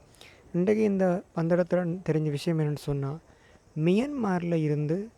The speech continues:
இந்த படகானது வந்து கரை ஒதுங்கி இருக்குது. அப்படி பார்க்கக்குள்ள மியன்மார்ல இருந்து கிட்டத்தட்ட,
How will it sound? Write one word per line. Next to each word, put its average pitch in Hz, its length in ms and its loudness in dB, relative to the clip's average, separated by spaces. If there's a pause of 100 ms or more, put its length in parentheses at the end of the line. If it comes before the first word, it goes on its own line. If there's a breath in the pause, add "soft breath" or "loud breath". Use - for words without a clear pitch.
(260)
இந்த 147 200 -2
படகானது 151 500 0
வந்து 143 360 0 (220)
கரை 147 240 2
ஒதுங்கி 135 300 0
இருக்குது. 135 300 -2 (680 loud breath)
அப்படி 196 280 2
பார்க்கக்குள்ள 175 680 -2 (180)
மியன்மார்ல 156 640 0
இருந்து 147 520 -2 (1900 loud breath)
கிட்டத்தட்ட, 208 1000 2